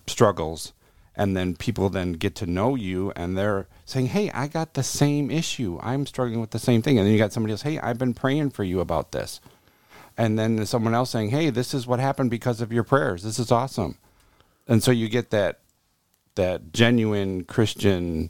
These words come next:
interaction and faith growing, and, and it, it's pretty. Now, <laughs> I wish I could tell you more, because one of our group rules is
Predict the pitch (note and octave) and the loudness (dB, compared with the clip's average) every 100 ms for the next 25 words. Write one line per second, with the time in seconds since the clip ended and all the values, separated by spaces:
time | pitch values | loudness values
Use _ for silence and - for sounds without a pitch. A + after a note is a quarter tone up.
0 | _ _ _ _ _ _ _ - A#2 G#2+ | _ _ _ _ _ _ _ 0 2 4
1 | G2+ G2+ - G#2 F2 F2 D#2+ - - G2 | 2 -2 -4 -4 -2 -4 -8 -4 0 0
2 | - G#2 G2 F2+ E2+ E2+ D#2+ D#2+ _ _ | 0 0 0 0 -4 -6 -8 -12 _ _
3 | _ _ - F2+ D#2+ F2 G#2+ - - A#2 | _ _ -4 -2 0 -2 -2 0 2 2
4 | - - B2 A2 G2 - - _ _ _ | 0 2 4 4 0 -10 -20 _ _ _
5 | - - - - A2+ - - - - B2 | -14 -8 -6 -6 -8 -10 -20 -6 2 4
6 | D#3 D#3+ C3+ A#2+ C3 A#2+ G2+ A#2 B2 F#2 | 4 2 0 -2 0 2 2 4 4 2
7 | F#2+ G#2 G#2+ F#2 - - _ _ _ _ | 0 0 0 0 -6 -18 _ _ _ _
8 | _ _ _ - A#2 C3 A#2 G#2 A#2 G#2 | _ _ _ 2 4 4 2 2 -2 2
9 | C3 A#2+ F#2 F2+ F2+ E2+ | 2 2 2 -2 -2 -6